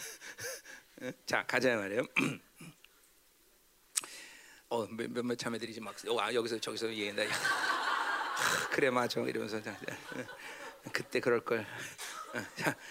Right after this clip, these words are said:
자, 칠 절. <laughs> 칠 절. 응. 예, 줄도 하나님 은혜 속에서 잘 쓰는 거지. 하나님 없으면 잘못 쓰는 거예요. 줄도, 그렇죠?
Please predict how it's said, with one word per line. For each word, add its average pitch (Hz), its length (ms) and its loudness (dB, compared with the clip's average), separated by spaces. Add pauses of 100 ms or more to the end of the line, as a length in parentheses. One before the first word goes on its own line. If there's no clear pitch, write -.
(180)
자, - 180 -2
칠 208 180 6
절. 180 140 6
<laughs> - 2500 -2
칠 190 220 2
절. 156 260 6 (160)
응. 107 200 2 (1000)
예, 127 80 6
줄도 165 640 8
하나님 214 420 6
은혜 185 120 8
속에서 165 260 4
잘 131 180 4
쓰는 127 180 2
거지. 113 340 0
하나님 180 260 0
없으면 147 240 0
잘못 135 240 0
쓰는 156 200 -2
거예요. 120 200 -2
줄도, 117 260 -4
그렇죠? 143 300 -2